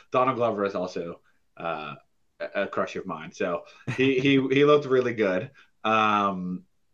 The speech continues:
Speaker 1: I thought that was sick. And, like, I thought they, I think they weaved in the live action with the animation pretty well.
Speaker 2: Mm-hmm.
Speaker 1: Um, yeah, I thought, I thought that was cool.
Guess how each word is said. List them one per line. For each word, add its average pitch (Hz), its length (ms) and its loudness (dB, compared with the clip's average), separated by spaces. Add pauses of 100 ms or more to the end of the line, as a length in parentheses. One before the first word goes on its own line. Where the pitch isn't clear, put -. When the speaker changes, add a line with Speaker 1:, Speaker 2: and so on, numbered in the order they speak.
(220)
Speaker 1:
I 110 80 0
thought 113 160 -2
that 110 100 0
was 101 140 -4
sick. - 280 -4
And, 113 100 -2
like, 131 160 2
I 156 100 2
thought 240 280 -2
they, 294 300 0
I 170 120 4
think 226 420 -8 (320)
they 175 180 0
weaved 151 360 2
in 131 180 2
the 120 60 -4
live 104 300 2
action 98 340 0
with 101 160 -2
the - 80 -6
animation 90 480 -4
pretty 85 260 -6
well. 82 400 -4 (280)
Speaker 2:
Mm-hmm. 101 240 -6 (200)
Speaker 1:
Um, 85 600 0 (1000)
yeah, 107 260 2
I 95 60 2
thought, - 320 -2
I 90 60 -2
thought - 160 -8
that - 100 -4
was - 120 -8
cool. 73 300 -6